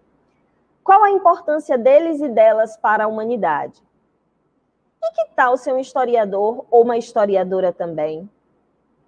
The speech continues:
Vamos descobrir, então, o que faz este trabalhador e esta trabalhadora? Olha a Pro aqui. A Pro é uma historiadora também. Já tô dando uma dica do que é que pode fazer aí um profissional da história.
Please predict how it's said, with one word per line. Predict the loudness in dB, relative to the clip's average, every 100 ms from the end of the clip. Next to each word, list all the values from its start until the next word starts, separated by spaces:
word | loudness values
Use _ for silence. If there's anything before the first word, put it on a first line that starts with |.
| _ _ _ _ _ 2
Vamos | 4 4
descobrir, | 2 0 0 -2 -4
então, | -4 -2 -2 -2
o | -6
que | -4 -8
faz | -4 -2 0 2
este | 0 0 -6
trabalhador | -2 0 2 2 2 4 4 2 _ _ _ _ _ _ -2
e | 4
esta | 4 2 -8
trabalhadora? | -6 -2 0 0 -2 0 0 0 -6 _ _ _ 0
Olha | 2 2
a |
Pro | -2 2
aqui. | 2 2 -6 -8 -8 -10 _ -12
A | -4
Pro | 2
é | 2
uma | 2
historiadora | -2 -2 0 0 2 2 2
também. | 0 -2 0 0 -2 -12 _ _ _ _ _ _ _ _ -6
Já | -4
tô | -2 -2
dando | -2 0
uma | 0 -2
dica | -4 -6 -4
do | -4
que | -4
é | -4
que | -4
pode | 2 2 2
fazer | -2 -4 0 2
aí | 2 -2
um | -2
profissional | -4 -6 -10 -2 0 2
da | 0
história. | 0 2 2 0 -4